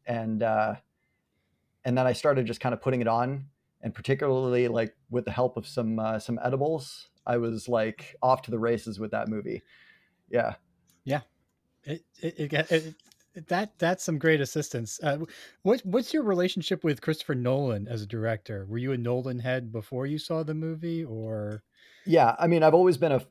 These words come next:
Speaker 1: a fan of his. I think I'm, I'm a fan in the way that a lot of people, especially of, of my generation, I don't know how old you guys are, but certainly my generation, where it's like, you discover him as a teenager, you're like, "Check it out, Memento, mind-blowing,"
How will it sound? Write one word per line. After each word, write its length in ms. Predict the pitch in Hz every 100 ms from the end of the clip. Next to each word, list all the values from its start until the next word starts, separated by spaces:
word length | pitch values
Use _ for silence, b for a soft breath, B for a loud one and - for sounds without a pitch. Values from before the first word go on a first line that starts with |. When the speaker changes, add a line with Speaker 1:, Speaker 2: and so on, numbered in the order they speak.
| -
Speaker 1:
a 120 | 131
fan 280 | - 131 120
of 100 | -
his. 240 | 135 120
I 60 | 110
think 220 | 127 110
I'm, 220 | 117 101 -
I'm 140 | 113
a 40 | 107
fan 600 | - 113 107 104 110 110 _
in 140 | 135 123
the 60 |
way 220 | 110 113
that 180 | 107 110 - _ _ _ _ _ _ _ -
a 60 |
lot 220 | 117 117
of 60 | 120
people, 300 | 127 117 113
especially 480 | 101 110 107 - 117
of, 200 | 104 101 - -
of 320 | 113 107 - - -
my 300 | 110 110 113
generation, 420 | 117 113 113 110
I 40 |
don't 120 | 110 110
know 60 |
how 80 | 107
old 180 | 110 104
you 120 | 113
guys 200 | 117 113
are, 160 | 117 107
but 240 | 107 -
certainly 300 | - 120 117
my 140 | 110
generation, 460 | 110 120 117 110 123
where 120 | 110
it's 100 | 110
like, 160 | 110 104
you 80 | 117
discover 340 | 113 156 151
him 80 | 151
as 100 | 127
a 60 |
teenager, 600 | - 135 127 120 123 120 117 b b -
you're 80 | 117
like, 300 | 113 - _ _ _ _ _ -
"Check 220 | 156 147
it 60 | 143
out, 220 | 123 -
Memento, 520 | 127 139 139 120 107
mind-blowing," 760 | 110 131 120 113 110 113 113